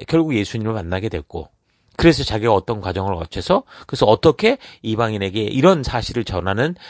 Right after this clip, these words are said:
그런 전도자가 됐는지를 막 얘기를 하는데 이제 그때 이십일 절, 어, 이제 그 얘기에 나더러 또 이르시되 떠나가, 떠나가라.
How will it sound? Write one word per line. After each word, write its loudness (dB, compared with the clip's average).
그런 -2
전도자가 2
됐는지를 0
막 2
얘기를 4
하는데 2
이제 -2
그때 -2
이십일 -2
절, 0
어, -2
이제 2
그 4
얘기에 4
나더러 4
또 0
이르시되 -2
떠나가, -4
떠나가라. 2